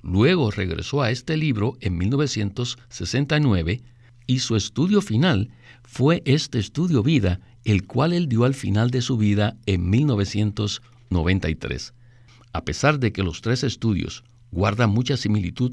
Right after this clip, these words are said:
en diversos puntos, cada uno de ellos avanzó progresivamente y fue cada vez más profundo y más elevado para revelar más acerca de la línea central de Dios,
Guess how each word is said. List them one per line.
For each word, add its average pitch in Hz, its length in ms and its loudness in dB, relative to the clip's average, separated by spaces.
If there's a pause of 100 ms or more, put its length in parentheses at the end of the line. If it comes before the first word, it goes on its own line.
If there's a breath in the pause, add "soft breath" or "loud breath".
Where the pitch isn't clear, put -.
en 92 120 0
diversos 113 420 -4
puntos, 117 500 -4 (400 soft breath)
cada 185 260 -2
uno 190 220 2
de 135 180 2
ellos 104 400 -2 (320 soft breath)
avanzó 95 580 0
progresivamente 101 1120 0 (320 loud breath)
y 160 80 0
fue 165 340 -2
cada 147 380 -2
vez 139 260 -4
más 127 240 0
profundo 190 680 -4 (260 soft breath)
y 95 140 0
más 104 360 -2
elevado 113 580 4 (400 loud breath)
para 107 260 2
revelar 95 460 0
más 156 420 0 (160)
acerca 135 600 0
de 110 120 2
la 92 140 0
línea 151 400 0
central 92 500 -2
de 104 140 0
Dios, 82 420 -6